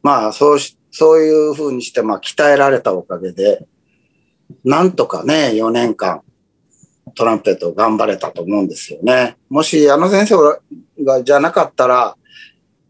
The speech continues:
私は途中でもう自分はもう、ラッパー無理かなという、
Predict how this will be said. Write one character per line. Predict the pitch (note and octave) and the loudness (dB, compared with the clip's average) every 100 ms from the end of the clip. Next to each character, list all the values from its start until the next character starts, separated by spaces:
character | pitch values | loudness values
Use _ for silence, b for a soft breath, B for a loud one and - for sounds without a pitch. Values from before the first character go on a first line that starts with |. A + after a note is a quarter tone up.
| _ _ | _ _
私 | - A2 C3 - C3+ | -16 -8 -8 -4 0
は | B2 - | 0 2
途 | C#3 | -2
中 | C#3 D#3 D3+ | 0 0 2
で | C#3+ C#3 | 4 2
も | D3 | 0
う | B2 | -2
自 | A#2+ | -4
分 | C3 D3+ D#3 | -4 -2 0
は | D3+ | 0
も | E3 D#3+ C3 G2+ A2+ | 2 2 2 -2 -6
う、 | A2+ A#2 _ A2 | -8 -10 _ -6
ラ | G2+ | -6
ッ | - | 0
パ | C#3+ | 2
ー | D3 | 2
無 | G3+ | 2
理 | G#3+ | 0
か | C3 | 0
な | C3 C3+ | 0 0
と | C3+ G#2+ | -2 -4
い | |
う、 | F#2 | -4